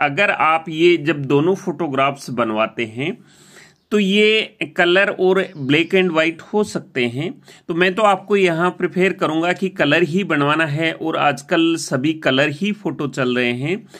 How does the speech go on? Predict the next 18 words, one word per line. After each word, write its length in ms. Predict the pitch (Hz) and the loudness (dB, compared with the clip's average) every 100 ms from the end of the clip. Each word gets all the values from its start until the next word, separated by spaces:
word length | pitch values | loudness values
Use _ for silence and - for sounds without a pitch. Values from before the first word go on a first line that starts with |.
| - - _ | -20 -20 _
तो 100 | 208 | -4
इसमें 680 | 196 208 - 233 240 240 220 175 | -2 -4 -2 2 4 2 0 -6
जो 180 | 151 196 | 0 4
आप 280 | 208 208 - | 4 2 -2
फोटो 280 | 196 - 233 | -2 0 0
बनवाएंगे 800 | 170 135 120 120 123 170 208 - | 2 2 2 2 2 0 -2 0
एटी 360 | - 196 202 269 | 0 0 -2 -6
परसेंट 600 | 247 202 - 208 214 208 | -4 -6 -4 -4 -4 -6
फेस 500 | 190 - 185 202 196 | -14 0 2 2 0
आपका 360 | 135 110 - 185 | -2 -2 -4 -2
विजिबल 560 | 165 135 113 113 156 180 | 0 -2 -2 -2 -4 -4
होना 240 | 151 135 110 | -4 -2 -2
चाहिए, 440 | - 113 104 101 - _ _ _ - | -6 -8 -8 -8 -14 _ _ _ -6
without, 600 | 110 120 127 139 147 143 | -2 2 2 0 -4 -2
अ, 960 | 139 131 - _ _ _ _ 120 117 | -2 -2 -8 _ _ _ _ -2 0
मास्क 440 | 117 120 131 147 - | 2 2 2 0 -6
होना 280 | 143 135 156 | -2 0 0
चाहिए। 480 | 156 151 156 220 | -4 -2 0 0